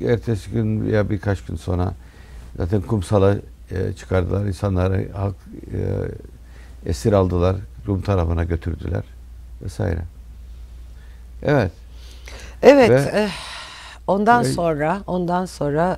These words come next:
Speaker 2: e, neler oldu? Böyle çok kısa bir özet. Çünkü artık biraz da sizin özelinize döneceğim
Speaker 1: Hı.
Speaker 2: ben.
Speaker 1: Şimdi ne oldu?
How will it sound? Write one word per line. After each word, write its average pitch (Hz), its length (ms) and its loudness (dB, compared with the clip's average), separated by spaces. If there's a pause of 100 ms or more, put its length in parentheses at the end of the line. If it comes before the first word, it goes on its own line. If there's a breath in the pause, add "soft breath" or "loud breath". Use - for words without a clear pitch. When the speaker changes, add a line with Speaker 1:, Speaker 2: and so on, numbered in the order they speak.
Speaker 2:
e, - 60 -2 (400)
neler 143 280 0
oldu? 127 400 -2
Böyle 131 360 2 (260)
çok - 380 -4
kısa 165 320 0
bir 135 140 2
özet. 135 420 0 (460 loud breath)
Çünkü - 240 -6
artık - 420 -2
biraz 156 380 2
da 160 260 2 (280 soft breath)
sizin 160 440 0
özelinize 107 760 -2
döneceğim 107 460 -2
Speaker 1:
Hı. 104 140 4
Speaker 2:
ben. 95 120 0 (760 loud breath)
Speaker 1:
Şimdi 147 320 4
ne 160 60 6
oldu? 160 560 6